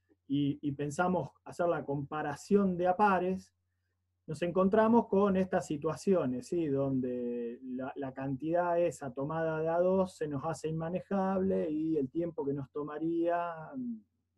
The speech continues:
¿sí? No, hace que no, no, no aplique la solución naive de comparar pares con pares. Entonces, min hashing lo que viene a hacer es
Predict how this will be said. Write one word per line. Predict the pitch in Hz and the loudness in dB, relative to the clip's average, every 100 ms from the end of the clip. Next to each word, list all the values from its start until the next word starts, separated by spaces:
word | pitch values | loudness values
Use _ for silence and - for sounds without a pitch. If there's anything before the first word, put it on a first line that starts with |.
| - | -20
¿sí? | _ 139 156 156 131 | _ -4 -4 -4 -6
No, | 127 120 110 107 101 _ _ _ _ | -8 -8 -14 -16 -20 _ _ _ _
hace | 139 135 127 | -12 -8 -8
que | 117 117 | -6 -6
no, | 123 120 226 - _ _ | -8 -10 -14 -20 _ _
no, | 131 127 - 143 156 | -16 -16 -14 -14 -2
no | 170 | -2
aplique | 170 151 127 120 | 0 -2 -2 -4
la | 120 123 | -10 -10
solución | 123 127 120 135 127 120 117 - | -12 -14 -8 -6 -4 -6 -8 -10
naive | 135 131 135 139 127 | -8 -4 -2 -2 -4
de | 123 120 113 | -6 -6 -8
comparar | 123 120 131 135 131 | -8 -8 -6 -8 -8
pares | 135 131 - | -8 -8 -8
con | 117 120 | -8 -8
pares. | 117 - _ _ _ _ _ _ _ _ _ _ _ - | -8 -20 _ _ _ _ _ _ _ _ _ _ _ -6
Entonces, | 214 196 254 - 220 208 _ _ _ _ _ - | 0 6 6 8 4 4 _ _ _ _ _ -2
min | 190 233 208 | 4 6 6
hashing | 240 214 - 214 220 - | 2 2 4 2 2 -2
lo | 160 151 | -4 0
que | 170 | 2
viene | 196 | 2
a | 202 | 2
hacer | 196 233 220 220 233 _ _ _ _ _ _ _ _ _ _ _ _ _ _ _ _ _ _ - | 2 2 4 2 -2 _ _ _ _ _ _ _ _ _ _ _ _ _ _ _ _ _ _ -6
es | 180 180 - | -4 -4 -6